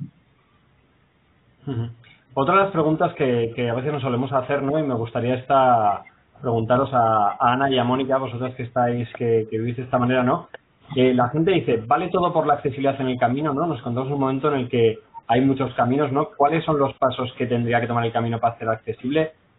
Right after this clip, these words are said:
¿Tiene que ser todo el camino accesible o hay cosas que van a tener que seguir siendo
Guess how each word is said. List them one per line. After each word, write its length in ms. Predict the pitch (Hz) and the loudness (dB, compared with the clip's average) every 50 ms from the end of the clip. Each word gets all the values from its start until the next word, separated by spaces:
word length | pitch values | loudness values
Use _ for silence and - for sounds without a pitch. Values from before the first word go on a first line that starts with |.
| _ | _
¿Tiene 180 | - 127 127 135 | 0 2 2 2
que 100 | 135 139 | 2 0
ser 180 | - 139 127 127 | -2 -2 -2 0
todo 200 | 135 131 127 127 | 2 4 4 4
el 100 | 127 123 | 2 2
camino 320 | - 120 120 123 120 117 | 0 2 2 2 2 2
accesible 640 | 117 117 - - 113 110 - 127 127 143 165 175 - - | 2 0 0 -4 -4 -2 0 0 2 2 2 0 -2 -4
o 200 | - 120 113 113 | -2 2 2 2
hay 140 | 117 123 123 | 2 2 0
cosas 360 | - 135 131 110 135 131 - | 0 0 0 0 0 -2 -2
que 80 | - 127 | -2 -2
van 120 | 123 120 | 0 2
a 100 | 120 120 | 2 2
tener 300 | - 123 120 120 120 113 | 0 0 0 2 0 -2
que 100 | 110 - 117 | -4 -8 -10
seguir 260 | - 113 113 120 113 - | -8 -6 -6 -6 -4 -2
siendo 420 | - 117 113 117 117 113 110 - | -2 0 0 2 2 2 2 0